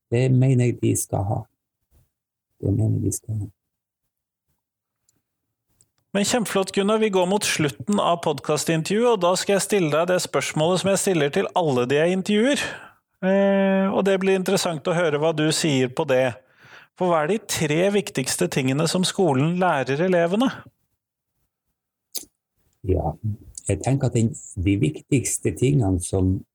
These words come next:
Speaker 1: skolen bør lære elevene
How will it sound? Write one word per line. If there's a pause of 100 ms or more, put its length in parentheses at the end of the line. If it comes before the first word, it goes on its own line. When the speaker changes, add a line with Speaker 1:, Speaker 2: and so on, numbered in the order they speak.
(240)
Speaker 1:
skolen
bør (960)
lære
elevene